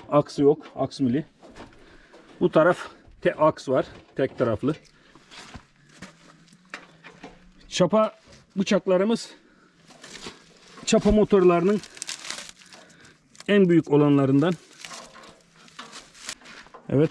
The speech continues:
şaftımız bu. Hazır şaft aldık. Diferansiyelin oraya bağlantısını da ona göre yaptırdık şaftçıya. Evet, burası da böyle. Aks milinin kafasına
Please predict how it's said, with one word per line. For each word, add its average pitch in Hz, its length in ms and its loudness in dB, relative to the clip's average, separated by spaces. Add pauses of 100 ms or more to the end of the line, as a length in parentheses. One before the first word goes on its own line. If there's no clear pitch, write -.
(180)
şaftımız 180 760 0 (1400)
bu. 143 180 2 (1000)
Hazır 131 260 -2
şaft 143 320 -2
aldık. 117 400 -6 (1600)
Diferansiyelin 143 680 0 (300)
oraya 135 320 0
bağlantısını 143 540 -2
da 131 60 -2
ona 135 180 0
göre 120 220 -2
yaptırdık 127 480 -4
şaftçıya. 127 500 -6 (2500)
Evet, 160 280 2
burası 185 340 0
da 190 140 2
böyle. 170 320 2 (3250)
Aks 160 240 -2
milinin 156 240 0
kafasına 156 520 -4